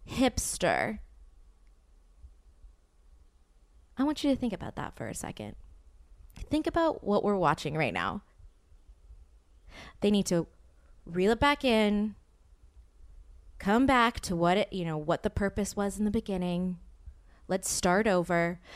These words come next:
Maybe they should not have, like, um, like, the loser, like, the people that didn't win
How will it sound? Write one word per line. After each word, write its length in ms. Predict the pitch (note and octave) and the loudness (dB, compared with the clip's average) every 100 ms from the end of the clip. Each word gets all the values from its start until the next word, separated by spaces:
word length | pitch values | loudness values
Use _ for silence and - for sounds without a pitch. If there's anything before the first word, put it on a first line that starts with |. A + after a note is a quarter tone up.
| - - | -16 -4
Maybe 760 | F#3+ F#3+ A3+ D4 F4+ F#4+ G4+ F#4+ - - - - | 0 2 2 2 4 4 4 2 0 2 2 2
they 240 | G#3+ B3 | 4 4
should 300 | B3+ - C#4 | 4 4 4
not 540 | G#3+ F#3+ F#3 G3+ - | 4 4 4 2 -2
have, 720 | - E3+ F#3 E3 E3 G3+ G#3+ - - - - - | -8 0 4 6 8 6 2 -12 -18 -20 -16 -2
like, 440 | F3 D#3+ D#3+ - - | 2 2 0 -12 -2
um, 580 | F3 D#3 B2 A#2 F#3 F3 A3 A3 - _ _ _ _ _ - _ _ _ _ - | 2 2 0 -2 -8 -8 -14 -20 -20 _ _ _ _ _ -20 _ _ _ _ -4
like, 320 | G3 F3+ - | 0 0 2
the 100 | G3+ | 2
loser, 540 | F#3 F#3 F#3 G3 F#3 - | 4 4 4 4 2 2
like, 200 | F#3+ E3 | 0 2
the 80 | F3 | 0
people 300 | G3 G3 F#3 | 0 0 0
that 180 | E3+ F3 | 0 0
didn't 380 | F3 E3+ - | 0 2 0
win 540 | D3+ C#3+ D3 D#3+ F#3 | 0 0 0 0 -4